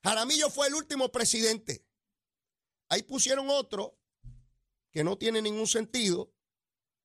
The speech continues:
porque no, no, no, no, no, no va para ningún lado, no significa nada en ese sistema. Pero lo cierto es que se acabó Lautier.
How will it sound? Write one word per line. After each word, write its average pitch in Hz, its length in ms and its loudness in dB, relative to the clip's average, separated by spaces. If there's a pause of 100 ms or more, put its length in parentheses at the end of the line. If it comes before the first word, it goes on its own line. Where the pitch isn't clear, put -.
porque 143 340 -2
no, 175 560 0 (320)
no, 147 360 -2
no, 139 340 -2
no, 135 300 -4
no, 151 340 0
no 156 160 0
va 180 140 -2
para 190 180 0
ningún 175 300 -2
lado, 156 340 0 (300)
no 131 180 -4
significa 170 560 -2
nada 165 440 -2 (260)
en 131 160 -4
ese 170 160 0
sistema. 175 540 -2 (1040)
Pero 190 220 0
lo 180 100 0
cierto 269 460 2
es 247 180 0 (1120)
que 170 140 2
se 160 140 4
acabó 147 280 -2
Lautier. 147 440 -4